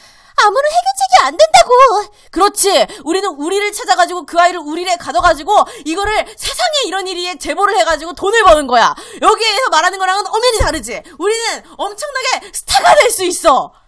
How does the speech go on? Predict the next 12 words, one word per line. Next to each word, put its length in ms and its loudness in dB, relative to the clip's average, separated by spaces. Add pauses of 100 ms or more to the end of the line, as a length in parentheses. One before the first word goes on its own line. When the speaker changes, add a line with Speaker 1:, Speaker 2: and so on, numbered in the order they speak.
(400)
Speaker 2:
가자. 480 4 (1800)
아닌가 300 2
봐. 240 -2 (460)
아니래. 500 -4 (500)
하늘이 380 -2
아니래. 420 -4
하늘이 340 -6
노하셨어. 680 -8
아니래. 400 -12 (460)
아니, 320 -10
아닌가 300 -12
봐. 180 -20